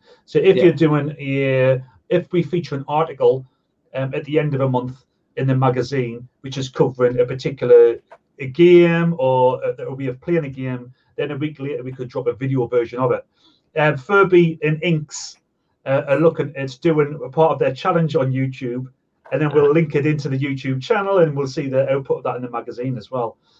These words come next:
Speaker 1: So
Speaker 2: Uh-huh.
Speaker 1: I'm wanting the, the integration of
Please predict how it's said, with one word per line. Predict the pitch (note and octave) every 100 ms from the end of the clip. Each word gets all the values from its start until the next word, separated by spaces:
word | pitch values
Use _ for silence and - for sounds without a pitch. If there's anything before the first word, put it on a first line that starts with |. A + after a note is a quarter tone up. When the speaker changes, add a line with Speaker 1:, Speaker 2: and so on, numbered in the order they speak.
| _
Speaker 1:
So | - E3+
Speaker 2:
Uh-huh. | D3+ C3+ C#3 _ _ E3
Speaker 1:
I'm | E3+
wanting | G#3+ G3 F3+ D#3+
the, | D#3+ E3
the | E3
integration | F3+ E3 C3+ D#3 F#3 F3 C#3+ C3+
of | C#3 C3